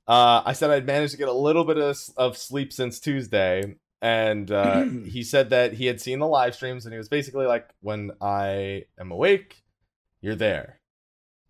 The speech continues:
Speaker 1: and when I go to sleep, you're there." <laughs>
Speaker 2: You're there. <laughs> You're there.
Speaker 1: So, <laughs> it was pretty funny, but he was just like, uh, he knows that I had been chugging away at Ultimate, so he wanted to make sure I was taking care of my health. I told him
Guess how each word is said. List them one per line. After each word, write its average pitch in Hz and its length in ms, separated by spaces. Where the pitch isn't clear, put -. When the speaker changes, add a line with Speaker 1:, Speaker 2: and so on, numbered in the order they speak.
Speaker 1:
and 95 100
when 95 140
I 87 520
go 107 120
to - 100
sleep, 185 360
you're 104 200
there." - 280
<laughs> - 640
Speaker 2:
You're 113 140
there. 127 500
<laughs> - 180
You're 170 240
there. 165 680
Speaker 1:
So, 165 320
<laughs> - 220
it 180 80
was 180 160
pretty 247 260
funny, 127 460
but 127 160
he 143 120
was 139 180
just 139 260
like, 117 340
uh, 110 200
he 120 100
knows 123 440
that 117 120
I 107 120
had 104 120
been 98 180
chugging 101 320
away 98 140
at 95 80
Ultimate, 92 460
so 101 60
he 104 40
wanted 214 240
to 220 60
make 220 180
sure 202 100
I - 20
was 175 100
taking 165 300
care 151 120
of 131 60
my 110 80
health. 98 160
I - 20
told 190 260
him 120 180